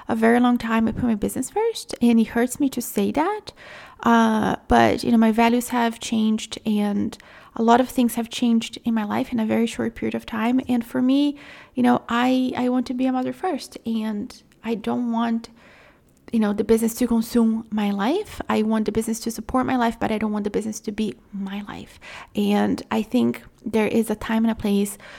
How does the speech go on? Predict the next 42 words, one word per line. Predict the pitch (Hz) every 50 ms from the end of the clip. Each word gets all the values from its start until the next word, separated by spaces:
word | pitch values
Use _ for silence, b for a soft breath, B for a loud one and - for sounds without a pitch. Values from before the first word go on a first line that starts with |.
| B B
for | B - - - 202
hustling. | 196 - - - 220 214 208 - - 254 277 285 320 311
There | 262 233 214
is, | 214 220 - - - - - _ - 539 -
you | 220 226
know, | 190 214 214
there's | 208 220 220 214 214
a | 214
season | 214 - - 240 269 262 262
for | 254 - 208 220
hustling, | 240 220 220 - - - 220 220 220 - - -
and | 220 208 208 190 -
I | - 208
don't | 208 220 220 220 214 208
want | 208 214 208 208 208 -
to | - 226 208 208 208 202 202 B B B B B B B
give | - 262 269
you | 320
the | 277 285
false | 269 - 233 226 208 -
impression | 240 226 - 202 208 202 - - 226 220 208
that | 208 208 - 78 80 - - _ - - b b b b b b
it's | b - 220 -
always | - 226 226 226 220
going | - 226 220 220
to | - - 208
be | 202 214 208 208 208 202 202 202 202 202 B B B B _ -
easy, | 262 269 285 294 277 277 277 277 269 269 269 269
that | 262 - 240 214
it's | 202 196 202 -
going | - - 214 208 208
to | 208 - 226
be | 202 214 208 208
a | 208 196
walk | 190 196 190 190 202 -
in | - 202
the | 196
park, | - - - 226 233 262 269 - -
because | - 226 - 226 208 208
that | - - 214 214
would | 208 214 214 214
be | - 220 214 214